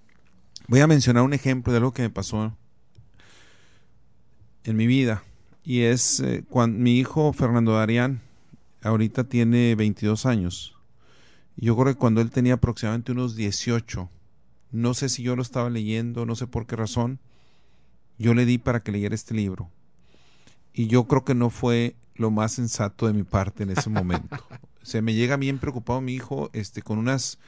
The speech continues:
Speaker 1: dudas existenciales muy fuertes, y preocupado, y le digo, "Bueno, este, por un lado,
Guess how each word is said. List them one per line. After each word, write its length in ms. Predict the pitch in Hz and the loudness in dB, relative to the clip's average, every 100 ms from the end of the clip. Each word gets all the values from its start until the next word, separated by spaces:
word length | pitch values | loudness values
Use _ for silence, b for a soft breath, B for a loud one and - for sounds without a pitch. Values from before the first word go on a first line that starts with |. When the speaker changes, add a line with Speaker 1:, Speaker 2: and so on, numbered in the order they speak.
| b - | b -6
Speaker 1:
dudas 340 | 113 123 131 | 2 2 2
existenciales 680 | 131 - 110 110 104 110 123 | -2 -6 -6 -4 -2 0 0
muy 160 | 123 127 | 0 -2
fuertes, 720 | - 127 117 - 107 - - b b b b b b b b - - - | 0 2 0 -2 -4 -6 -10 b b b b b b b b -20 -20 -12
y 840 | - 123 120 117 110 110 110 107 107 - | -2 2 4 4 4 2 2 0 -2 2
preocupado, 640 | 120 117 117 123 165 185 | 4 4 6 8 8 6
y 40 | |
le 80 | 147 | 2
digo, 140 | 127 120 | 2 4
"Bueno, 400 | 135 151 139 117 - | 4 4 0 -2 -10
este, 340 | - 110 - 107 | -8 -8 -6 -4
por 160 | - | 0
un 80 | 135 | 2
lado, 380 | 160 160 165 170 | 4 4 4 -2